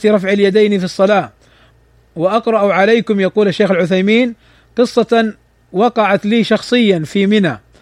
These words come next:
في يوم من الأيام أتى لي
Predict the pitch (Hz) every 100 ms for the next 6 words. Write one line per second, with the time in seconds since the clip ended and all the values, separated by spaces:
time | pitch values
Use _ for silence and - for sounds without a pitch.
0 | _ - _ - 185 202 247 240 220 214
1 | 202 185 190 214 240 254 - _ _ _
2 | _ _ _ - 226 233 226 220 214 233
3 | 247 233